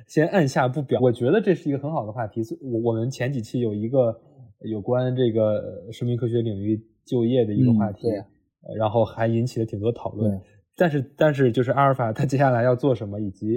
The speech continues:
Speaker 1: 因为他自己还没有，还没有，说实话还没有找太清楚。
Speaker 2: 对，等我们这边全部都结束了，然后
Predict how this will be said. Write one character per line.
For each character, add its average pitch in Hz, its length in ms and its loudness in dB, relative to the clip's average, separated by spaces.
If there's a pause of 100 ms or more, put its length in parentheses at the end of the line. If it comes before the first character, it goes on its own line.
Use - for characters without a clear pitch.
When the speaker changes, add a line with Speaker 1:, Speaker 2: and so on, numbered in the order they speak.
(320)
Speaker 1:
因 156 60 -4
为 165 60 2
他 175 100 2
自 165 120 0
己 131 100 2
还 127 160 -4
没 147 140 -2
有， 117 260 2
还 - 160 -6
没 160 100 0
有， 131 300 0
说 180 180 2
实 175 60 2
话 170 80 6
还 156 100 -2
没 170 60 0
有 180 80 2
找 104 180 -4
太 170 140 -2
清 117 240 -4
楚。 - 180 -14 (200)
Speaker 2:
对， 131 180 6
等 131 180 0
我 151 160 2
们 120 320 -4
这 151 140 -2
边 143 400 -6
全 117 240 -8
部 131 80 -8
都 143 160 -4
结 110 220 -8
束 127 240 -8
了， - 120 -8
然 101 120 -12
后 110 520 -10